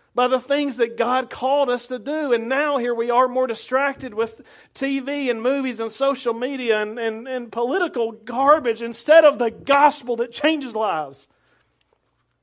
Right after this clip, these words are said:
Two thousand years we've had an opportunity to make a difference and we haven't. We haven't reached the ends of the earth. We've settled and we're ru-, in routine.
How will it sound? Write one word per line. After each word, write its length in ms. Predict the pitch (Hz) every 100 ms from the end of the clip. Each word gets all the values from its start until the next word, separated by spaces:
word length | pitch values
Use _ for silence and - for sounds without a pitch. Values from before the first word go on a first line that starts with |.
| _ _ _ -
Two 160 | 349
thousand 400 | - 302 277 285
years 480 | 262 285 294 285 254
we've 160 | 262 214
had 120 | 247
an 120 | 247
opportunity 580 | 247 247 240 269 269 254
to 80 | 233
make 200 | 240 233
a 40 |
difference 540 | 185 254 285 247 240 247
and 100 | 226
we 80 |
haven't. 720 | 202 226 247 247 240 226 - _ _ _ _ _ _ _ _ _ _
We 160 | 202 226
haven't 360 | 254 269 262
reached 380 | 226 254 277 -
the 160 | 226 220
ends 220 | 254 233
of 80 | 214
the 160 | 220
earth. 500 | 220 233 226 190 - -
We've 160 | 180 -
settled 520 | - 254 254 220 185
and 100 | 185
we're 120 | 180
ru-, 200 | 185 269
in 180 | 220 208
routine. 760 | 226 240 - 269 262 226 175